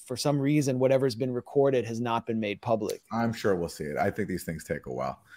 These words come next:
Speaker 2: The, you know, I've seen nothing else really from the conference, so I'm, I'm sure we'll get it. And our main point was that basically all these people who claim to work in journalism, who complain po-, constantly about the scourge of disinformation, they themselves are the leading purveyors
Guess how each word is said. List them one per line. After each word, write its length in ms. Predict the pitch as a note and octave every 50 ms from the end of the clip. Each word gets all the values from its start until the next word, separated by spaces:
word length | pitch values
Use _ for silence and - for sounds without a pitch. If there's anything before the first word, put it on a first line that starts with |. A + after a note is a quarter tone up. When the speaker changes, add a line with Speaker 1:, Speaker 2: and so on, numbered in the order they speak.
| - _ -
Speaker 2:
The, 140 | B2 B2 C3
you 80 | C#3+
know, 200 | B2 A#2+ - -
I've 160 | B2 C3+ B2+
seen 140 | - D3 C3+
nothing 280 | B2 A#2 A#2 A#2+ G#2+ G2+
else 220 | F#2 F2+ - -
really 140 | G2+ F2+ F2
from 140 | - F2 E2+
the 60 | D#2+
conference, 420 | - - E2 D2+ - - D2 -
so 60 | - F2+
I'm, 160 | F#2+ G#2 - -
I'm 80 | A#2+
sure 180 | A2 - E3 C#3
we'll 100 | A2 G2+
get 180 | F#2 G2 F2
it. 80 | D#2 -
And 200 | F#2 A#2+ B2 - - - - - - -
our 80 | C#3 C#3+
main 220 | D#3+ F#3 F#3+ F3
point 260 | - - F3 F3+ C#3+
was 160 | A#2 G#2+ G2+
that 100 | - A2+
basically 280 | G#2 A2 A2 - - A#2
all 180 | F#2 A#2+ B2+ C3+
these 220 | C3 A#2+ G#2+ F2 - _ _ _ _ -
people 600 | - C3+ C3+ C3 - G#2 G2 F#2+ F#2 F#2+ - - - G2+
who 260 | G#2+ G2+ G2 G2 - -
claim 220 | - - A#2+ A2+
to 60 | A2+ G#2
work 360 | G2 G#2+ G2+ G2 - - - _ _ _ _ _ _ _ _ _ _ _ -
in 220 | A2+ G#2 F#2 F2+ F2
journalism, 640 | - A2 A#2+ B2 A2+ G2+ F2 D#2 E2 E2 F#2 G#2+ - _ _ _ _ _ _ _ _
who 120 | - A2
complain 500 | G#2+ - A2+ G2 - B2 A#2 A2+ A2 G#2
po-, 220 | - B2 A2+ - - - -
constantly 500 | - - A#2 A#2 A2 - A2+ A2 G#2 G2+
about 540 | G2+ F#2 G2 F#2+ F#2 F2+ E2+ - - - -
the 80 | - F#2+
scourge 420 | - - - A#2+ G#2 A2 G#2+ F#2+ G2+
of 60 | -
disinformation, 720 | A#2 G#2 - B2 G#2+ F2+ G2+ G2 A2 A2 G#2 - G#2+ G2
they 120 | G#2+ A#2 B2
themselves 500 | C3+ C3+ B2 - F3 C#3+ C3+ A#2 G2 G#2+
are 40 |
the 60 | G#2 G2
leading 280 | F#2+ G2+ G2+ G2 F2+
purveyors 680 | - A2+ G#2+ F2+ A#2 B2 A#2 G2+ F2 D2+ C2+ - - -